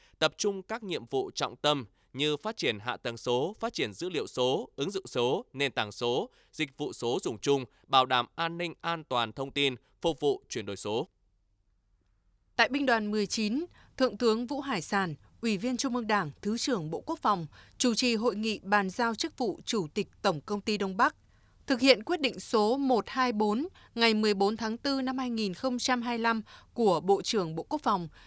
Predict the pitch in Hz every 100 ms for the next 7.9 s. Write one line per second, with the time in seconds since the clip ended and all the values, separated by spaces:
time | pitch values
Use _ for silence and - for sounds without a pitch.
0 | - 208 247 240 202 214 175 175 190 202
1 | 330 - 226 - 190 208 214 214 247 -
2 | 185 180 208 233 240 285 277 - - 202
3 | 165 - - - - 196 214 233 349 -
4 | - 202 - 226 214 233 208 202 269 320
5 | - - - 196 285 349 381 - - 294
6 | 254 208 220 269 233 196 175 175 151 -
7 | 190 254 - - - 262 208 220